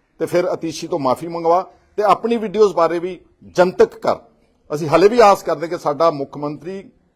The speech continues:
ਇੰਨਾ ਗਿਰਿਆ ਨਹੀਂ ਹੋ ਸਕਦਾ, ਗਿਰਿਆ ਹੋਇਆ ਤਾਂ ਤੂੰ ਹੈ ਬਹੁਤ ਜ਼ਿਆਦਾ, ਪਰ ਸਾਨੂੰ ਇਹ ਯਕੀਨ ਹੈ ਕਿ ਇੰਨਾ ਨਹੀਂ ਗਿਰ ਸਕਦਾ ਕਿ ਸਾਡੇ ਗੁਰੂ ਸਾਹਿਬ ਦੀਆਂ ਫੋਟੋਆਂ ਤੇ ਜਾ ਕੇ ਸ਼ਰਾਬ ਦੇ ਤੁਪਕੇ ਮਾਰੇਗਾ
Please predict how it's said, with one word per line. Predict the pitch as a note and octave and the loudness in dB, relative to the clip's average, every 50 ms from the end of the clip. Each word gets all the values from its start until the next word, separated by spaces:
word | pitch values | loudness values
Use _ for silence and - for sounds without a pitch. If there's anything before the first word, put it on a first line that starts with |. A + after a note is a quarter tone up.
| _ _ _ - | _ _ _ -6
ਇੰਨਾ | F3 F3+ F#3+ G3 G3+ G#3 G3+ | -4 -4 -2 0 2 2 4
ਗਿਰਿਆ | F#3 F3+ E3+ E3+ D#3+ D#3 | 4 2 2 2 2 2
ਨਹੀਂ | E3 E3+ | 0 -2
ਹੋ | E3 D3 | -6 -6
ਸਕਦਾ, | - C#3 C3 B2+ C#3+ C#3 | -4 -6 -6 -4 -6 -6
ਗਿਰਿਆ | B2+ C3 C#3 D3+ | -2 -2 0 2
ਹੋਇਆ | D3+ D#3+ D#3 D3+ | 2 2 0 -2
ਤਾਂ | - E3 | -4 -8
ਤੂੰ | B2+ D3+ C3 - | -10 -10 -10 -10
ਹੈ | C3 C3+ | -10 -8
ਬਹੁਤ | D3 D3 D#3 D#3+ C3 | -4 -4 -4 -2 -2
ਜ਼ਿਆਦਾ, | C#3 A#2+ G2+ G#2 - _ _ _ _ _ _ _ _ _ _ - | -4 -6 -6 -8 -12 _ _ _ _ _ _ _ _ _ _ -6
ਪਰ | D#3 D#3 D3+ - - - - | -6 -6 -6 -10 -20 -16 -6
ਸਾਨੂੰ | - D#3 D#3 F3 F3+ F3 | -2 -2 -2 0 0 -2
ਇਹ | E3 | -2
ਯਕੀਨ | C#3+ D3 D3+ D#3+ E3+ F3 | -4 -6 -8 -8 -6 -6
ਹੈ | F#3 | -4
ਕਿ | F3+ G3 G#3 - - | -4 -4 -6 -6 -4
ਇੰਨਾ | F#3 F#3+ G3+ G#3+ A#3 A3+ | -4 -4 0 2 2 2
ਨਹੀਂ | G#3+ A3+ G#3+ | 2 2 2
ਗਿਰ | F#3 F#3 - | 0 0 0
ਸਕਦਾ | - - D3 A#2+ A2 G2+ F#2 - _ _ _ _ _ _ _ - | -2 -4 -6 -4 -4 -6 -8 -10 _ _ _ _ _ _ _ -12
ਕਿ | E3 | -8
ਸਾਡੇ | D3 - E3+ D#3+ F#3 D3 | -2 -2 0 0 0 0
ਗੁਰੂ | C#3 E3 F#3 F3+ | 0 -2 -4 -2
ਸਾਹਿਬ | - F#3+ F3+ F3 D#3+ | 0 0 0 0 0
ਦੀਆਂ | E3+ F3 F3 | -2 -6 -6
ਫੋਟੋਆਂ | E3 - C#3+ A#2 C3+ C#3 C#3 | -4 -4 -6 -4 -4 -4 -4
ਤੇ | B2+ D3 | -4 -4
ਜਾ | B2 B2 A#2+ A#2 | -4 -2 -4 -4
ਕੇ | - D3+ C3+ | -4 -8 -14
ਸ਼ਰਾਬ | - A#2+ A#2+ A2 G#2+ G#2 | -10 -6 -4 -4 -4 -6
ਦੇ | A#2 A#2+ | -8 -12
ਤੁਪਕੇ | - A2+ G#2+ - - D3+ | -12 -14 -14 -12 -10 -8
ਮਾਰੇਗਾ | B2+ A#2+ A#2 C3 C3+ B2 B2 A#2+ | -6 -6 -6 -6 -6 -6 -8 -8